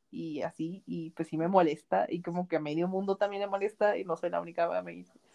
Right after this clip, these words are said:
Entonces, ay, no,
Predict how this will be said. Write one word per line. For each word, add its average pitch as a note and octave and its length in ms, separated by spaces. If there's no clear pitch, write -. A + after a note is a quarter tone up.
Entonces, C#4+ 800
ay, G#3+ 380
no, F#3 200